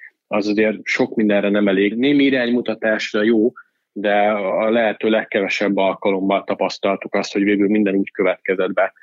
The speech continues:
a következő évre vonatkozóan, ahogy azt nyáron mondjuk egy makrogazdasági pályában fölvázolták, vagy akár mi elemzők fölvázoltuk. Tehát itt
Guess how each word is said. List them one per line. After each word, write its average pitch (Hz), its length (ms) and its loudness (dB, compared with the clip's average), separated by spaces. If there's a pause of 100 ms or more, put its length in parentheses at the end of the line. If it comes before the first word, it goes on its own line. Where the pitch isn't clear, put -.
(280)
a 101 220 -2
következő 104 520 0
évre 98 200 2
vonatkozóan, 101 880 0 (220)
ahogy 98 260 0
azt - 340 -6
nyáron 101 340 2
mondjuk 95 400 0
egy 98 100 0
makrogazdasági 95 800 0
pályában 95 560 0
fölvázolták, 98 1040 0 (600)
vagy 107 200 2
akár 101 260 0
mi 104 120 2
elemzők 90 440 -2
fölvázoltuk. 87 880 0
Tehát 95 300 0
itt 104 140 -2